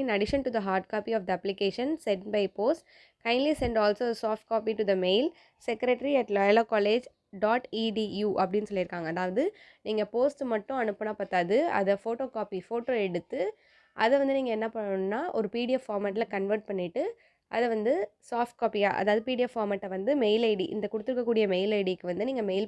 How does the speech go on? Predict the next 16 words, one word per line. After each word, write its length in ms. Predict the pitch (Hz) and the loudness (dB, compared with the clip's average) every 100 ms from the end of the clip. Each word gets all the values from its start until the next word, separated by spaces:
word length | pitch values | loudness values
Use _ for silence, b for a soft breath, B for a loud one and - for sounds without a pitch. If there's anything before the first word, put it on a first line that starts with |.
| 202 | -4
பண்ணணும் 300 | 190 180 202 | -4 -2 -2
அப்படின்றத 340 | 175 185 185 214 | -2 0 0 0
சொல்லியிருக்காங்க. 480 | 202 180 - 165 160 151 B B B B 233 | -2 -4 -4 -4 -4 -4 B B B B 0
இதுல 180 | 247 240 | 4 6
என்னென்ன 260 | 269 294 269 | 4 2 2
வேகன்சின்னு 440 | 233 240 226 240 226 | 0 0 0 -2 -2
பார்த்தீங்கன்னா, 340 | 208 202 247 262 | -2 -2 -2 0
டைப்பிஸ்ட், 480 | 214 214 226 - 262 285 | 0 0 -4 -2 0 2
லேப் 240 | 214 202 196 | 2 0 -2
அசிஸ்டன்ட், 400 | 202 202 - 208 208 | -4 -10 -8 -6 -6
ரெக்கார்ட் 300 | 196 208 - | -4 -8 -4
கிளர்க், 260 | 214 277 - 190 | -6 -6 -8 -4
ஆஃபீஸ் 260 | 196 220 208 | -4 -4 -4
அசிஸ்டன்ட், 400 | 190 190 240 262 - | -6 -6 -6 -6 -6
ஸ்வீப்பர், 500 | 208 208 208 220 269 b b b b | -4 -4 -2 -2 -2 b b b b
வாட்ச்மேன், 520 | 196 214 220 - 233 | 2 4 2 -2 -4